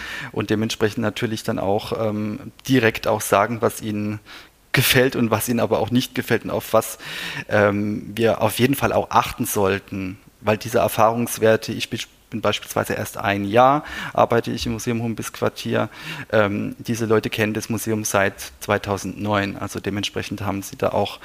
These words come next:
äh, viel längere Erfahrungen und, äh, genau, davon kann man auf,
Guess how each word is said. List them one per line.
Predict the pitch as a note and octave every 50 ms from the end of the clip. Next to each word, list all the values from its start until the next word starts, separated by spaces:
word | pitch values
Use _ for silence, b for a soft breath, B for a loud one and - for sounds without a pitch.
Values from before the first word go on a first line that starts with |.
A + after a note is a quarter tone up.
| B B B B A#2+ B
äh, | - G2+ G#2 G2 F#2+ - G2+
viel | - - - A#2 A2+ G#2 G#2 G#2+ G#2 - - -
längere | F#2 G2+ G#2+ G#2+ A2+ A2 G#2 A2 G2+
Erfahrungen | - A#2 - - A#2+ A2 A2 A2+ G#2+ G#2 G2 F#2+ G2 A2 A#2 - A2 - - _ _ _
und, | - G2+ F#2+ F#2 F#2+ F#2 - - - -
äh, | G#2 G2+ G2+ -
genau, | A2 G#2+ G#2 F2+ F#2 F2+ G2 A2+ - _
davon | - G#2+ G#2+ - A#2+ A2
kann | - - G#2+
man | G2 G2
auf, | G2+ G#2 - - -